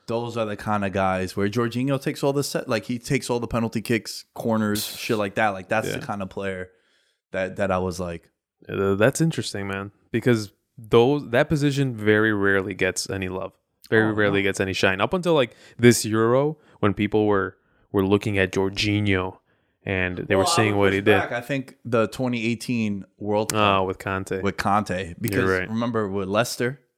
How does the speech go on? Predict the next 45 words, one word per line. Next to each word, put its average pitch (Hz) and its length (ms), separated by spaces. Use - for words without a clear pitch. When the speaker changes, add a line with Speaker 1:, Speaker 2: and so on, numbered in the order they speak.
Speaker 2:
That's 104 240
true. 123 540
Yeah, 107 380
they 101 180
Speaker 1:
That's 104 240
really 220 300
when 165 240
that 143 200
position 131 520
started 107 480
getting 98 320
love. 92 520
Speaker 2:
Yeah. 104 240
Speaker 1:
Like, 90 140
yo, 107 200
Conte 113 460
is 92 340
the, - 240
the 95 160
anchor 107 360
of 98 120
that 95 160
whole 101 160
team. 147 340
Speaker 2:
Yeah. 110 240
Speaker 1:
Then 104 140
he 98 80
leaves, 104 260
goes 98 240
to 92 80
Chelsea, 107 460
and 92 300
they 104 200
become 107 320
a 104 60
powerhouse. 107 580
So, 107 80
I 120 80
mean, 190 140
they 190 80
were 120 80
always 101 260
a 92 60
powerhouse, 87 480
but - 320